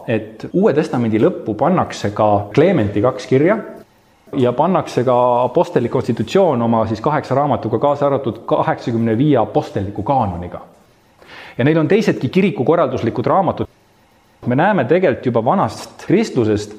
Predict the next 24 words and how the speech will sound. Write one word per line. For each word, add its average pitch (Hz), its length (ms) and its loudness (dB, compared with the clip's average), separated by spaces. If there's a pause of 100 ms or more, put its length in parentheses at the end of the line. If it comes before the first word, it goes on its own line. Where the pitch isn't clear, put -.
(140)
tundub, 139 260 2
et 107 160 -2
pigem 151 400 2
Jeruusalemm, 127 640 2
Antiochia 120 640 0
ja 104 80 -2
seal 147 180 2
aladel, 113 400 0 (480)
kus 107 320 -2
Uue 175 240 4
Testamendi 110 460 2
lõppu 101 340 0
pandi 120 560 2 (320)
kirikukorraldusega 110 1300 0
seotud 113 480 0
raamatud. 107 600 -2 (800)
See 120 80 -2
on 120 80 2
väga 131 160 4
huvitav 110 460 4
asi. 101 180 -2
Kirikukorraldusega 127 960 0
seotud 127 300 -2
raamatud, 156 480 0